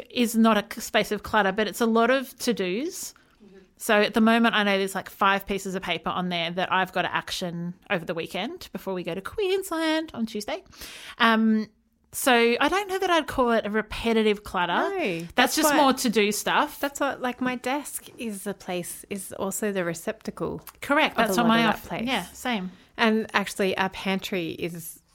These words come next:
Speaker 2: what used to be that place too, or, and still can be at times. But it's not clutter. It's actionable items that
Speaker 1: Mm-hmm.
Speaker 2: have yet to be attended to.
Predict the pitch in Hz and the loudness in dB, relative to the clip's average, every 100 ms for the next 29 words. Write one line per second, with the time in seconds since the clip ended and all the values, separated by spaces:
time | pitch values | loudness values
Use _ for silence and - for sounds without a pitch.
0 | _ _ _ 214 185 175 - - 190 196 | _ _ _ -10 -6 -6 -6 -6 -4 -4
1 | - 175 151 156 156 147 - - 139 151 | -6 -8 -6 -6 -4 -4 -6 -10 -12 -10
2 | - - 202 170 - - - 156 - 170 | -14 -10 -6 -4 -6 -8 -10 -10 -8 -8
3 | 170 165 180 156 - 165 160 160 156 160 | -8 -6 -6 -6 -8 -10 -8 -8 -6 -8
4 | - - 180 175 170 - 190 185 - - | -10 -8 -6 -6 -10 -4 -2 -2 -4 -20
5 | - - _ 214 - 240 - - 233 240 | -20 -20 _ -10 -4 -4 -6 -2 2 2
6 | 185 180 277 - _ _ _ _ _ 190 | 2 0 0 -4 _ _ _ _ _ -4
7 | - - - - - _ - 208 - - | -4 -6 -12 -14 -20 _ -4 -2 -4 -6
8 | 196 180 175 170 - 170 165 156 160 - | -4 -2 -2 0 0 0 -2 -4 -8 -6
9 | 165 214 208 196 165 160 165 160 - 175 | 0 2 2 0 -6 -6 -6 -6 -8 -6
10 | 160 156 160 160 156 - | -6 -6 -10 -10 -10 -12